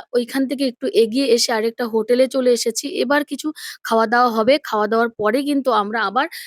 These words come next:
লং জার্নিতে বেরিয়ে পড়ব। মানে খাওয়ার পরে এবার আর কোনো কাজ নেই, অনেকটা বেরিয়ে পড়বো, সেই সন্ধ্যা পর্যন্ত। সন্ধ্যায় আবার হোটেল দেখতে হবে, আর হোটেলে থাকতে হবে। আর এই যে দেখো, তাই জন্য আমরা কিন্তু বসে পড়েছি খাওয়ার জন্য, খাওয়া দাওয়া করে কিন্তু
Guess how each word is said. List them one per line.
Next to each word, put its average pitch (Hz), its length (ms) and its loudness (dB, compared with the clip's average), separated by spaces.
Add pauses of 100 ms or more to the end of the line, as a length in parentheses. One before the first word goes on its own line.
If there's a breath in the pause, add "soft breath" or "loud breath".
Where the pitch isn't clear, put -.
(120 loud breath)
লং 233 240 4
জার্নিতে 220 440 -2
বেরিয়ে 220 400 4
পড়ব। 196 300 0 (240 loud breath)
মানে 302 200 0
খাওয়ার 277 340 2
পরে 269 300 2
এবার 269 260 2
আর 269 140 2
কোনো 269 240 -2
কাজ 240 340 0
নেই, 240 140 0
অনেকটা 247 400 -4
বেরিয়ে 254 280 0
পড়বো, 247 320 0
সেই 302 240 -2
সন্ধ্যা 262 340 2
পর্যন্ত। 233 460 0
সন্ধ্যায় 262 420 -2
আবার 240 180 -2
হোটেল 233 300 -2
দেখতে 226 320 0
হবে, 214 260 0 (440 loud breath)
আর 208 140 2
হোটেলে 226 340 0
থাকতে 226 340 -8
হবে। 220 240 0 (340 loud breath)
আর 208 140 0
এই 226 120 4
যে 254 120 0
দেখো, 247 220 0
তাই 220 160 0
জন্য 233 200 0
আমরা 233 180 0
কিন্তু 247 200 -2
বসে 220 260 -2
পড়েছি 226 340 0
খাওয়ার 220 280 -2
জন্য, 247 200 -2 (300 loud breath)
খাওয়া 220 220 2
দাওয়া 233 180 0
করে 226 260 -2
কিন্তু 240 260 -2